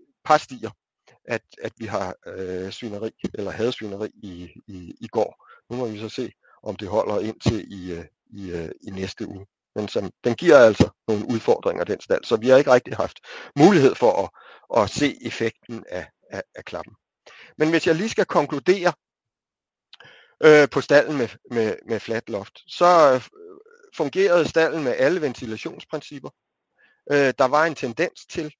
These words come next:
at der var lidt mere svineri i lejet i stier med halvtreds procent fast gulv, end i stier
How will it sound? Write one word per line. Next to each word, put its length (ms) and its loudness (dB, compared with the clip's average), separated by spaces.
at 140 -4
der 80 2
var 120 0
lidt 200 -4
mere 220 -2
svineri 480 -10
i 60 -12
lejet 500 -4
i 80 -18
stier 340 -12
med 180 -12
halvtreds 360 -10
procent 320 -14
fast 360 -12
gulv, 200 -12
end 140 -10
i 100 -18
stier 380 -14